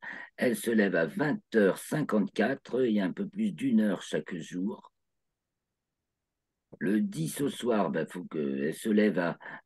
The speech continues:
vingt-deux heures deux. Donc, je me mets à vingt-trois heures, comme ça. On la voit, vous voyez, elle est décroissante, euh, chaque jour.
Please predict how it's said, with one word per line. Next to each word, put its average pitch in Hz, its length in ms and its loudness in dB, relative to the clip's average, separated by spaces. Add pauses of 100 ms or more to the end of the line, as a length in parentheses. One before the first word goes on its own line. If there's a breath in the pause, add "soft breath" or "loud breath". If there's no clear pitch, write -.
vingt-deux 113 500 2
heures - 160 2
deux. 92 280 -2
Donc, 95 180 0
je 90 160 -6
me 92 140 -2
mets 98 140 4
à 82 60 2
vingt-trois 80 540 -2
heures, 95 240 -6
comme - 160 -10
ça. - 180 -10 (140)
On 101 120 -6
la 78 120 2
voit, 80 240 0
vous 139 60 0
voyez, 107 400 4 (800 loud breath)
elle 92 180 4
est 98 80 4
décroissante, 107 760 0
euh, 80 280 0 (720 soft breath)
chaque - 440 -6
jour. 101 540 -2